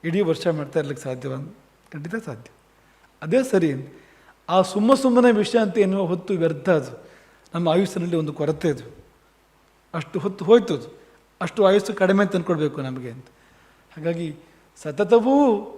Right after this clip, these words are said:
ಕರ್ತವ್ಯ ಪರಾಯಣತೆ, ಈ ಸುಖ ದುಃಖಗಳನ್ನು ಕೂಡ ಮೀರಿ ನಿಂತಿರ್ತಕ್ಕಂಥ ಕರ್ತವ್ಯ ಪರಾಯಣ, ಪರಾಯಣತೆಯನ್ನು ನಮಗೆಲ್ರಿಗೂ ನಾವಿವತ್ತು ಹಾರೈಸ್ತೇವೆ. ಇವತ್ತು ಮುಳ್ಳೇರಿಯ ಮಂಡಲ, ಕೊಡಗು, ಸುಳ್ಯ, ಗುತ್ತಿಗಾರು ಮತ್ತು ಈಶ್ವರಮಂಗಲ ವಲಯಗಳ ಸೇವೆ,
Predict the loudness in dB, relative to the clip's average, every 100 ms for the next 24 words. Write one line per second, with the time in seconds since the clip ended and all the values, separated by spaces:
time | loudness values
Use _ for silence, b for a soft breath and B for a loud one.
0 | -20 _ -4 0 2 4 4 2 2 0
1 | -4 -6 -8 -10 -18 -12 -10 -10 -8 -4
2 | -4 -4 -2 0 0 -2 -2 -2 2 2
3 | 2 -4 -6 -10 -8 -8 -8 -8 -4 -2
4 | 0 -2 -4 -6 -6 -6 -4 -4 -6 -8
5 | -8 -10 -14 b b b b b b -12
6 | -8 -6 -4 -2 -2 -2 -4 -6 -8 -12
7 | -12 -12 -8 -6 -6 -8 -10 -10 -14 b
8 | b b -6 -6 -4 -6 -8 b b b
9 | b _ _ -6 0 0 2 0 2 2
10 | 4 2 -4 -16 -20 _ _ _ _ _
11 | _ 0 4 4 4 0 -4 -12 -4 0
12 | 4 4 4 -6 B B B B _ -4
13 | -2 2 4 6 6 2 -2 -4 -6 -2
14 | 0 0 -2 -4 -4 0 0 2 0 -2
15 | -6 -6 -4 -4